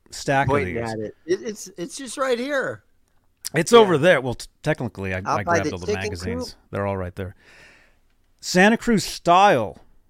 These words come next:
Speaker 1: Spring twenty twenty-three magazine. If you live here, you can find it. They, there's actually a Ted Templeman article. Yeah, sorry, it's blurry, but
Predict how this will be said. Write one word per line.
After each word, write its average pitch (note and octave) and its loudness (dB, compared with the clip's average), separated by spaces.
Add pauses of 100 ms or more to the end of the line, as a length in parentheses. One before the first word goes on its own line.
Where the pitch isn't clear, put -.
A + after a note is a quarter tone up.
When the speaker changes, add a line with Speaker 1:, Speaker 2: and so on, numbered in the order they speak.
(280)
Speaker 1:
Spring G3+ 2
twenty F3 0
twenty-three C3+ -2
magazine. G2+ -2 (1900)
If A2+ -14
you D#3 4
live F#3+ 4
here, A#2 2
you A2+ 0
can C#3 -4
find F3 0
it. G#2 -4 (880)
They, C3 2
there's B2 0
actually C3+ 0
a G#2 0
Ted - -2
Templeman A#2+ -2
article. G#2 -2 (1000)
Yeah, F#2+ -10
sorry, A2 -10
it's - -14
blurry, F2 -8
but E2+ -14